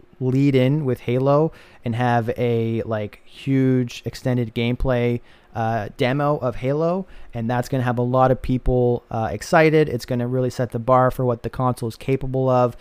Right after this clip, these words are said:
and the worst thing that you could do after that showcase is over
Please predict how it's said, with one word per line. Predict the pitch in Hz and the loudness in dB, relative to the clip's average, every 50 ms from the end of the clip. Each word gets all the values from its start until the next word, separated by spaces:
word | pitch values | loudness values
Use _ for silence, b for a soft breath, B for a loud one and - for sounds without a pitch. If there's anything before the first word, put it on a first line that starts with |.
| B B B B B | B B B B B
and | 123 123 | -4 -2
the | 123 | 2
worst | 131 147 156 156 - | 4 4 4 4 4
thing | - 151 143 | 2 0 2
that | 135 | 2
you | 135 131 | 2 0
could | - 131 120 117 | 0 -2 -2 2
do | 127 131 127 127 120 - - - | 4 4 6 4 2 0 0 4
after | 135 139 143 - - 139 127 | 4 6 6 4 2 0 0
that | 123 131 127 123 | 2 2 2 2
showcase | - - 135 127 - 131 123 117 | 2 2 0 0 2 0 -2 -2
is | 117 110 | -4 -4
over | - 101 120 127 127 143 139 147 143 | 0 2 2 2 2 2 2 2 0